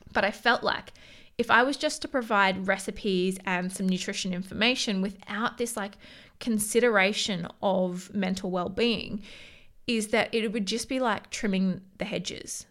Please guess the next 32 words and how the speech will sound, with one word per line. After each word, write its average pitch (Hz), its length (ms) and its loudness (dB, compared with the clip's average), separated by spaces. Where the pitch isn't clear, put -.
So, 214 200 -2
like, 202 260 0
you 220 80 2
know, 202 80 2
y-, 180 380 -6
this 214 260 0
is 254 80 -4
what 240 100 4
I, 190 60 0
th-, - 140 -10
I - 80 0
think 202 220 -4
with 208 160 -8
diets - 480 -2
is, - 160 -6
like, - 160 -4
it's 214 180 0
just 240 240 -6
trimming 196 300 -2
the - 60 -6
hedges. - 480 -8
It's, - 220 -10
you 202 100 0
know, 196 100 -2
it, - 300 -12
you're 220 220 2
not 220 400 2
actually 247 320 -4
getting 196 400 -4
to 208 100 -8
the 190 220 -4
underlying, 180 920 -4